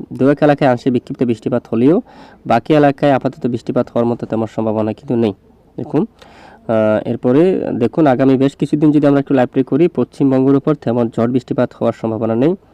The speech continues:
তবে তেরো তারিখ নাগাদ কিছুটা আবহাওয়ার পরিবর্তন লক্ষ্য করা যাচ্ছে,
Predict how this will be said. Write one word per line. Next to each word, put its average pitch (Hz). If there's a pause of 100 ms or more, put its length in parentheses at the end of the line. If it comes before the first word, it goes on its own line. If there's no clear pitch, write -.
(480)
তবে 156 (100)
তেরো 143
তারিখ 143
নাগাদ 139
কিছুটা 131
আবহাওয়ার 120
পরিবর্তন 131
লক্ষ্য 117
করা 117
যাচ্ছে, 123